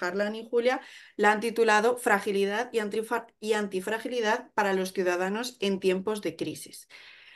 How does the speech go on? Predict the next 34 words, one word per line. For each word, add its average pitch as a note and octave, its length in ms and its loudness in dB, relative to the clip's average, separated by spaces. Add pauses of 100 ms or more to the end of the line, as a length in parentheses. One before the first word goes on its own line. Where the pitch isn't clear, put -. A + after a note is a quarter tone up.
(240)
Luego, G#3+ 580 6 (160)
por G#3+ 140 2
otra A#3+ 300 2
parte, D#4 340 4
también A3 440 -2
participará F#3 920 2
Mauricio F#3+ 540 0
Coronel, A3+ 540 -2
que G3+ 180 2
es G3+ 180 -2
abogado, G#3+ 640 4
maestan-, G#3 580 -2
maestrante G3+ 800 0
en G3+ 100 2
Derecho G3+ 360 2
Procesal A#3 540 -2 (260)
y A3+ 80 4
actualmente A#3+ 800 4
se B3 100 0
desempeña G#3 640 -2
como F#3+ 220 0
abogado F#3 640 2
en F#3+ 140 2
el F#3 160 0
libre F#3+ 220 2
ejercicio F#3+ 480 -4
en G3 40 2
la F3+ 80 2
oficina F3+ 460 -2
de E3+ 100 0
Carlos F3 380 -2
Poveda, E3 560 -2
Consultores E3+ 640 -2
Jurídicos, - 640 -8